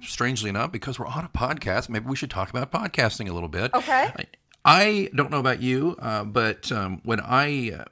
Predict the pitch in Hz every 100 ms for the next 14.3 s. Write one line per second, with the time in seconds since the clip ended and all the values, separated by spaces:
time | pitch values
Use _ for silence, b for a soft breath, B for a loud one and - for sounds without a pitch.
0 | _ _ _ 139 170 190 - 135 175 165
1 | 156 139 135 - - _ _ _ - 139
2 | 143 135 120 123 135 - 107 127 127 -
3 | 107 95 95 107 101 139 131 131 131 120
4 | 117 131 113 - 98 - 92 110 117 87
5 | 87 - - - - - 254 B B B
6 | 147 151 151 165 180 185 190 180 - 160
7 | 175 151 135 131 131 120 120 135 120 117
8 | 107 113 - 123 113 117 113 170 180 123
9 | 120 117 123 143 135 156 175 120 98 101
10 | 110 165 175 175 175 165 - 165 165 165
11 | 135 151 151 151 170 - 110 - - 113
12 | - 131 - 139 - 123 113 170 165 -
13 | 202 180 165 90 78 - 185 - 104 -
14 | - -